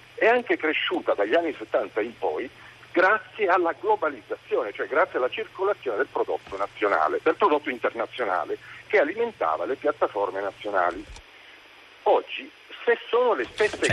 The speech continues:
Speaker 1: grandi
Speaker 2: si riferisce a
Speaker 1: piattaforme.
Speaker 2: contenuti, ovviamente, in questo caso, quindi film,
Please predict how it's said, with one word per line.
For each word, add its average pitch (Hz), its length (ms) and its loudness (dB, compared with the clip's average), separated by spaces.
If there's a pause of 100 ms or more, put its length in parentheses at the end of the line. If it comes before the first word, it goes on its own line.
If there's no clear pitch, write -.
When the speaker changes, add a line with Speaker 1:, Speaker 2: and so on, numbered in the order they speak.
(120)
Speaker 1:
grandi 123 60 4
Speaker 2:
si 147 60 4
riferisce 143 400 6
a - 20 6
Speaker 1:
piattaforme. 135 320 6
Speaker 2:
contenuti, 165 260 4
ovviamente, 123 380 4
in 117 60 4
questo 120 220 2
caso, 110 240 4
quindi 110 640 4
film, 123 800 6